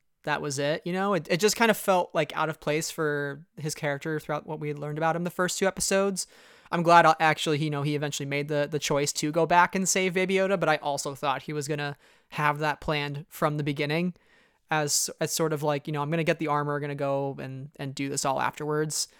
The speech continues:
But, uh, no, I did love this episode, though. It was everything I needed besides that.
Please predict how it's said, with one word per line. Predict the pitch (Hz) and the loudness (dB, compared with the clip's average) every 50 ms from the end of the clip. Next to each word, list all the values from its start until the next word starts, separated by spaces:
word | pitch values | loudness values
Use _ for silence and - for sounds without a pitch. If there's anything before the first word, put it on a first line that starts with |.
| _ - _ _ _ _ _ | _ -20 _ _ _ _ _
But, | - 143 135 135 - - | -2 0 0 -2 -2 -2
uh, | 156 143 139 135 135 131 131 - | -2 0 0 0 0 -2 -2 0
no, | - 190 214 196 | 6 8 10 10
I | 135 147 175 | 12 10 10
did | 165 190 208 185 | 10 8 8 10
love | 175 175 170 | 10 8 8
this | 170 160 175 | 8 8 6
episode, | 165 156 160 - - 165 156 151 | 6 4 4 4 4 4 4 4
though. | 156 151 143 | 4 2 4
It | 151 | 2
was | 160 143 | 2 2
everything | 160 156 151 156 151 - 151 | 2 2 2 2 2 0 2
I | 151 151 | 2 2
needed | 147 143 143 143 147 147 | 2 2 4 2 2 2
besides | 147 - - - 143 143 147 143 - | 2 4 8 8 10 8 8 6 6
that. | 175 180 190 196 202 - | 8 10 10 10 8 6